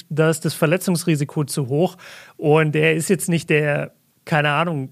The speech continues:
Scorer-Freak wie Jordan oder Kobe, die, die dann einfach schießen, <laughs> bis sie, bis sie gewinnen. Ähm,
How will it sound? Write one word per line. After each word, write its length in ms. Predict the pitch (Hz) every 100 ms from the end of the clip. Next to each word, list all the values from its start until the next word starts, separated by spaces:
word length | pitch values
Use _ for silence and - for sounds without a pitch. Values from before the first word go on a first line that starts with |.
| - 220
Scorer-Freak 1700 | - - 165 160 160 151 147 - _ _ _ - - - 165 160 143
wie 80 |
Jordan 460 | 131 127 156 180 156
oder 160 | 139 135
Kobe, 480 | 170 175 156 156 - _ -
die, 160 | 143 135
die 120 | 135
dann 160 | 156 151
einfach 220 | 147 156
schießen, 480 | 147 - 175 - 147
<laughs> 0 |
bis 100 | 139
sie, 260 | 185 160 151
bis 240 | 131 160
sie 120 | 156 135
gewinnen. 480 | 123 147 180 185 - - - - - -
Ähm, 680 | 127 131 139 139 135 135